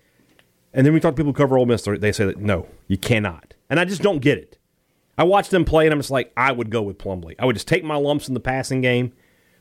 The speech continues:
be a little bit one-dimensional." Against Mississippi State, running the football is a, is a pretty good option.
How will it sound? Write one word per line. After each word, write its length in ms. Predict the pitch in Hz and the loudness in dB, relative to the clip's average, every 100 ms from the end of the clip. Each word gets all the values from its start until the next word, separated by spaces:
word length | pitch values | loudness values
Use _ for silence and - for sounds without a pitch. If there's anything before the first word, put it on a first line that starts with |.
| - | 0
be 140 | 139 | 2
a 60 | 151 | 4
little 220 | 143 156 | 2 2
bit 140 | 151 135 | 2 4
one-dimensional." 840 | 151 147 139 151 151 151 147 - _ _ _ _ _ _ _ _ _ _ _ _ _ _ _ _ _ _ | 4 4 2 0 0 -2 -2 -6 _ _ _ _ _ _ _ _ _ _ _ _ _ _ _ _ _ _
Against 220 | 156 165 | 0 2
Mississippi 340 | 180 - - 170 | 0 -2 -4 -4
State, 320 | - 156 120 | 0 0 2
running 300 | 120 147 165 | 2 4 4
the 80 | 131 | 4
football 360 | - 139 147 | 2 2 4
is 80 | 131 | 4
a, 160 | 120 - - | 2 0 -4
is 140 | 131 117 | 0 0
a 200 | 110 - _ _ _ _ _ _ _ - | -2 -6 _ _ _ _ _ _ _ 0
pretty 240 | 151 151 | 2 2
good 260 | 135 143 151 | 2 4 4
option. 520 | 127 143 - 175 175 | 4 0 0 -2 -2